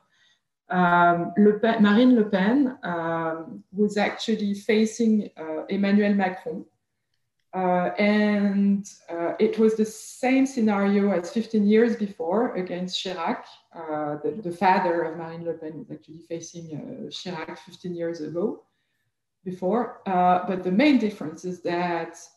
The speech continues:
uh, there was like, uh, if I remember well, uh, t-,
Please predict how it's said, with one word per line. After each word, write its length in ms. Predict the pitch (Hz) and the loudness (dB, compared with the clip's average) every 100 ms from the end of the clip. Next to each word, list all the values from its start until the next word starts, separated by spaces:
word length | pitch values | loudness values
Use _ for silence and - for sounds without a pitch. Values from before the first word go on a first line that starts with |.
| _ | _
uh, 380 | 175 165 160 156 151 | -8 -6 -4 -4 -2
there 180 | 185 208 | 0 2
was 240 | 202 196 | 0 -2
like, 400 | 180 160 160 156 - _ _ 156 | -6 -4 -6 -6 -20 _ _ -12
uh, 120 | 139 | -10
if 180 | 156 196 | -6 -4
I 60 | |
remember 460 | 196 185 190 202 165 | -4 -2 0 0 -2
well, 520 | 165 160 160 156 - | -4 -6 -6 -8 -10
uh, 260 | 160 151 143 147 - | -10 -8 -8 -12 -18
t-, 160 | - | -20